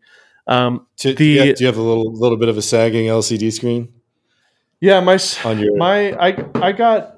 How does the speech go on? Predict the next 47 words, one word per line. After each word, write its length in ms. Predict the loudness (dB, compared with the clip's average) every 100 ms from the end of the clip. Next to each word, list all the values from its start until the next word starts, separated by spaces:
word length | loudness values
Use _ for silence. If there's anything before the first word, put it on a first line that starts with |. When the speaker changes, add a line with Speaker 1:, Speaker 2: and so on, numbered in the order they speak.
| _ -4
Speaker 1:
I 160 | -4 -4
pr-, 200 | -10 -4
I 100 | -2
ordered 340 | 2 2 0 0
this, 240 | -2 0
like, 280 | 0 0 0
when 120 | 0
it 80 | 0
was 140 | 0
in 80 | -2
the 60 | -4
pre-order 560 | -2 0 2 2 0
state 580 | -4 -4 -2 -2 -4 -2
back 300 | 0 0 0
when 120 | 0
it 100 | 2
was 140 | 0 2
first 260 | 0 0
Speaker 2:
Gotcha. 120 | -4
Speaker 1:
announced. 480 | -4 -4 -4 -8 -14 -10
So 500 | -2 2 2 0 -6 -2
this 160 | -2
is 100 | 0
the 80 | -2
first 300 | 0 -2 0
batch 460 | 0 0 -2 -8 -6
of 260 | -4 -4
C 140 | -8 -6
seventies. 720 | -4 -4 -4 -8 -8 -10 -14 _ _ _ -4
Um, 300 | 0 0 0
Speaker 2:
Yep. 180 | -4 -4
Speaker 1:
and 400 | -2 -2 -4 -8
the 60 | -6
first 340 | 0 0 0
batch 400 | 2 4 2 0
had 500 | -4 0 0 -2 -6 -16 _ _ _ _
a 80 | -8
floppy 400 | 0 2 2 -2
screen. 540 | -4 -2 -2 -4 -10 -18 _ _ -6
Um, 380 | -2 -2 -4 -6
and 80 | -2
Speaker 2:
Yeah. 160 | 2 4
Speaker 1:
that's 180 | 4 2
why 120 | 2
a 60 | 4
lot 200 | 4
of 80 | 2